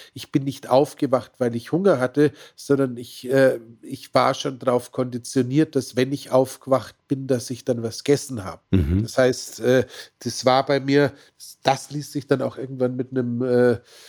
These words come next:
Speaker 1: Freestyle Libre, äh, quantifizieren. Das war also kein nächtlicher Unterzucker, wie ich's lange vermutet hatte, sondern das war eher andersrum und hatte letztendlich, äh, das ist, hat jetzt nichts mit Habits zu tun, naja, vielleicht auch,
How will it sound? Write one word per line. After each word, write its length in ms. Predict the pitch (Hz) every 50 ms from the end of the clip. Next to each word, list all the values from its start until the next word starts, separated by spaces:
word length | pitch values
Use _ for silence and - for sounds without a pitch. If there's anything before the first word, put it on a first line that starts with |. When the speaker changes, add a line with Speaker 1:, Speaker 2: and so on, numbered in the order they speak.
| - _ _
Speaker 1:
Freestyle 500 | _ - - - 135 123 - - 139 127
Libre, 760 | 123 123 131 131 - 131 135 131 131 127 127 120 123 123 127
äh, 40 | 123
quantifizieren. 840 | 123 - 127 127 123 120 127 120 - 131 117 - - 139 143 151 143
Das 200 | 139 131 - -
war 80 | 131 127
also 180 | 123 113 127
kein 220 | - - 131 131 120
nächtlicher 560 | 127 127 120 - - 127 120 - 135 127 -
Unterzucker, 720 | 156 151 147 - 170 - - - 160 147 - 156 135 123
wie 100 | 135 139
ich's 140 | 113 - -
lange 240 | 123 123 123 127 117
vermutet 520 | - 123 117 117 131 123 120 - 170 - 143
hatte, 220 | 143 139 - 139
sondern 320 | - - 135 123 131 120
das 220 | 120 123 117 - 123
war 220 | 123 120 113 107
eher 280 | 117 131 131 123 113 -
andersrum 520 | 123 135 151 156 143 - 143 147 143 135 - - - - - - -
und 160 | 127 - -
hatte 220 | 131 123 - 139 120
letztendlich, 920 | 120 131 131 - - - 127 131 135 135 - 143 139 120 - - - - -
äh, 260 | 120 120 123 123 117 - _ _ _ _ _ _ - - - _ _ _ _
das 180 | - 107 - -
ist, 140 | 123 - -
hat 240 | 120 101 - 123 127
jetzt 200 | 120 - - -
nichts 180 | 131 - -
mit 180 | 127 117 - -
Habits 360 | 131 127 151 131 - - -
zu 100 | - 135
tun, 220 | - - 139 147
naja, 160 | 135 131 127 120
vielleicht 360 | - 117 117 117 - - 101
auch, 260 | 113 127 127 - -